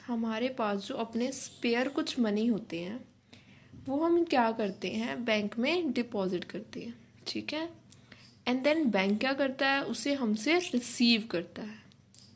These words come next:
ठीक है। हम ये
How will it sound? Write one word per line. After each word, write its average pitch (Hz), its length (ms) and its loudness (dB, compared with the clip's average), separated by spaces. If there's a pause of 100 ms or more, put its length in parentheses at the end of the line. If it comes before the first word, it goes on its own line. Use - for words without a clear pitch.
(760)
ठीक 214 240 -6
है। 302 160 -2 (800)
हम 349 260 4
ये 508 160 8